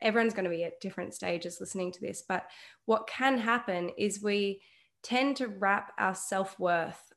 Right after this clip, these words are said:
up into our manifestations and our goals. And it's when we do that, that things become very uncomfortable.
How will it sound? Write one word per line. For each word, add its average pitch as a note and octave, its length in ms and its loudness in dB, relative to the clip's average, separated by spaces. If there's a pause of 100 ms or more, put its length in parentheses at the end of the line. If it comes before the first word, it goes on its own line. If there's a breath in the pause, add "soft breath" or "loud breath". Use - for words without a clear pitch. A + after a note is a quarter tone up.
up F#3 320 0
into G3 680 0
our F3+ 100 2
manifestations F3+ 1000 -4
and F#3+ 100 -4
our E3+ 140 0
goals. E3 580 -8 (720 soft breath)
And G3 160 4
it's G3+ 160 -6
when A3+ 160 6
we A#3+ 100 8
do G3+ 300 2
that, F3 340 2
that E3+ 420 2 (920)
things C4 300 4
become F#3 640 0
very F#3+ 400 4
uncomfortable. F3+ 920 -4